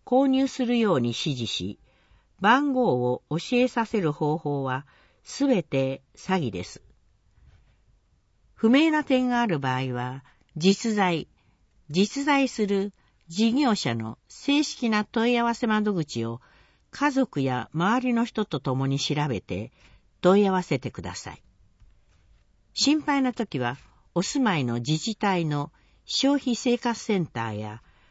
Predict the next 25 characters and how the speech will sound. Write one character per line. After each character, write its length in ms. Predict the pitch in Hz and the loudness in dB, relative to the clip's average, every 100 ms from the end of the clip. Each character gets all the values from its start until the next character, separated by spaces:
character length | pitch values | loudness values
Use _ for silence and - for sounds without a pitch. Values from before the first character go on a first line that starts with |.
| _ _ | _ _
最 240 | 170 196 254 | 2 4 4
寄 120 | 254 | 4
り 120 | 220 | 2
の 200 | 196 170 | 0 -2
警 240 | - 233 247 | -2 0 0
察 320 | 254 - 220 | -2 -2 0
な 120 | 208 | 0
ど 120 | 151 | 0
に 260 | 113 110 - | -2 -6 -8
ご 100 | 139 | -6
相 240 | 147 151 131 | -2 -2 -2
談 200 | 127 117 | -2 -4
く 100 | 113 | -6
だ 140 | 104 | -8
さ 160 | - 80 | -8 -14
い。 80 | - _ - _ _ _ _ _ - - _ _ _ _ _ - - _ _ _ _ - | -14 _ -20 _ _ _ _ _ -20 -20 _ _ _ _ _ -20 -20 _ _ _ _ -8
消 260 | - 277 | 2 4
費 80 | 285 | 4
者 300 | - 165 131 | 0 0 -2
ホ 200 | - 170 | -2 -6
ッ 20 | |
ト 200 | - 214 | -2 0
ラ 160 | 208 165 | 2 0
イ 80 | |
ン 140 | 98 | -4